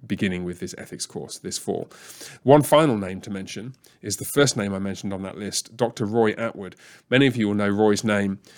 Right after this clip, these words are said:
uh, from his time as president of New Saint Andrews College in Moscow, Idaho, where he was the first president, I believe he was the first president, yeah,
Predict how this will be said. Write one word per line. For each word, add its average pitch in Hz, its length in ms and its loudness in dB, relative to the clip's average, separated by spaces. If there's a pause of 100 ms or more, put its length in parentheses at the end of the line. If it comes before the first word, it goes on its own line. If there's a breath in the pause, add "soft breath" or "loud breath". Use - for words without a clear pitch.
(260 loud breath)
uh, 98 360 0
from 101 680 0 (120)
his - 260 -6
time 104 360 0
as 104 160 -6
president 107 480 -2
of 104 140 -14
New 107 120 2
Saint 104 180 -6
Andrews 101 280 -4
College 101 360 -6
in 95 80 -10
Moscow, 98 400 -4
Idaho, 92 360 0
where 92 180 -6
he 95 100 -4
was 95 200 -6
the 92 80 -14
first - 440 -2 (180)
president, 104 460 -2
I 87 60 -10
believe 101 220 -6
he - 40 -10
was 87 80 -14
the - 60 -20
first 101 160 -6
president, 110 280 -6
yeah, 98 120 -6